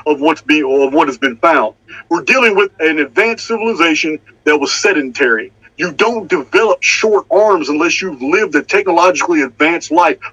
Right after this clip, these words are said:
for a very long period of time. And the absolute proof of that is that the women were petite, but the men were six point five, six point five feet to seven foot tall on average. To have males that are that large and females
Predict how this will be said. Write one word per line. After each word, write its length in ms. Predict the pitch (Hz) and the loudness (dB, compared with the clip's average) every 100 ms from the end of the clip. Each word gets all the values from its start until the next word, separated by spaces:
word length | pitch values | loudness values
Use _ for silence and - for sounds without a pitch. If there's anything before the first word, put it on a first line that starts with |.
| - | -2
for 140 | 151 | 0
a 60 | 127 | 2
very 220 | 147 160 | 2 2
long 260 | 151 147 127 | 2 0 0
period 280 | 160 147 | 0 0
of 80 | 127 | -2
time. 360 | 156 160 120 107 - - | 0 0 0 -4 -12 -4
And 160 | 170 170 | -2 2
the 80 | 180 | 2
absolute 540 | 226 - 208 214 202 | 2 0 -6 -6 -6
proof 300 | - 294 226 | -4 -4 -2
of 80 | 139 | -2
that 240 | 139 151 _ - | -2 -2 _ -4
is 160 | 151 | -2
that 160 | 175 170 | 0 0
the 100 | 135 | 0
women 460 | 127 196 233 220 180 | 2 0 0 -2 2
were 140 | 180 | 0
petite, 680 | - 156 - - 240 - - - - | 0 -8 -4 -4 -4 -8 -18 -20 -4
but 180 | 175 - | -2 0
the 120 | 151 | 0
men 400 | 139 139 233 220 | 0 0 0 2
were 240 | 165 - - - | 2 2 0 -10
six 320 | - - 220 | -6 -4 -4
point 360 | - 202 214 180 - | -4 0 0 0 0
five, 220 | 208 - - | 0 0 -10
six 240 | - 220 | -8 -6
point 260 | - 226 190 | -2 -2 0
five 300 | 214 208 202 | 2 2 2
feet 180 | 226 214 - - | -4 -8 -10 -8
to 100 | 156 | -8
seven 360 | - 196 165 | -2 -2 -2
foot 200 | 165 165 | -4 -4
tall 340 | - 185 175 147 | 0 4 4 2
on 100 | 131 | 2
average. 480 | 165 160 120 113 - - - - | 0 0 -2 -8 -10 -12 -10 -2
To 100 | 190 | 2
have 420 | - 285 247 147 | 4 4 2 0
males 480 | 151 226 240 226 156 | -2 0 0 -2 -2
that 160 | 185 | -2
are 100 | 139 | -4
that 260 | 120 185 160 | -4 -4 -2
large 500 | 143 180 202 202 - - - | 0 2 2 2 -4 -10 -4
and 160 | 147 131 - | -4 -4 -4
females 640 | 233 233 226 226 226 | -2 0 4 4 2